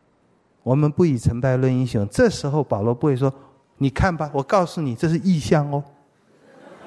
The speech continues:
没有走错，是巴拉巴搞错了，你跟我一起来是对的。我们从来不应该这样夸口。“I told you so”啊，主告诉我了，我不能说我，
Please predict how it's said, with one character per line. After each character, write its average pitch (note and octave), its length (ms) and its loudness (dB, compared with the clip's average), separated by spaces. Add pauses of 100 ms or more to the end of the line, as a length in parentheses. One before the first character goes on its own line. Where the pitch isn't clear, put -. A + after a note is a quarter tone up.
(120)
没 E3 200 2
有 B3 140 8
走 D3+ 200 4
错， G3 220 2
是 F3+ 100 -4
巴 A#3+ 200 4
拉 C4+ 100 6
巴 C#4+ 160 6
搞 D#3 180 4
错 G3 240 4
了， C3 400 2 (220)
你 D3+ 100 -2
跟 A3 160 0
我 F3+ 140 4
一 F#3+ 40 2
起 F3 140 -4
来 D3+ 160 4
是 E3+ 120 -6
对 E3 240 2
的。 G#2 160 -8 (560)
我 C3+ 100 0
们 D#3+ 100 0
从 D3 200 0
来 C#3+ 120 4
不 D3 140 -2
应 C#3+ 140 0
该 C#3+ 120 2
这 D3 120 -2
样 B2+ 160 -2
夸 A#2 240 -2
口。 - 240 -10 (640)
“I F#3 160 2
told D4+ 360 0
you A3+ 140 2
so” D3+ 300 2
啊， A2 280 -6 (140)
主 B2 180 -2
告 E3+ 240 2
诉 A#2 200 -4
我 E2 100 -6
了， F2 220 -4
我 A2+ 120 0
不 D#3+ 120 -2
能 E3 120 0
说 E3 120 0
我， G#2+ 180 -2